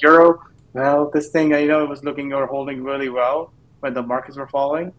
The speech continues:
but now it is not going anywhere. So I just don't love a euro short here. Uh, this is just not a great price action.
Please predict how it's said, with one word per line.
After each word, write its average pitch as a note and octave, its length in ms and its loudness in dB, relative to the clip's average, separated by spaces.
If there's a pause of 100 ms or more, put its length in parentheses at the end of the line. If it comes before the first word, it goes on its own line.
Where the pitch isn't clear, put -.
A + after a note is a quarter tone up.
but A#2+ 160 -18
now C#3+ 300 -2
it D3 100 -8
is A#2+ 140 -16
not B2 160 -8
going C#3 240 -8
anywhere. A2 420 -10
So - 180 -16 (140)
I D3+ 140 2
just D3+ 320 -6
don't A#2+ 260 -6
love B2 300 -2 (340)
a B2+ 80 -4
euro A#2+ 420 -4
short A2+ 320 -10
here. - 360 -14 (400)
Uh, A#2 180 -4
this C3 160 -8
is B2 160 -12
just C3 220 -10
not A#2+ 160 0
a A#2 40 -6
great A#2 280 -4
price A#2+ 320 -4
action. A#2 400 -6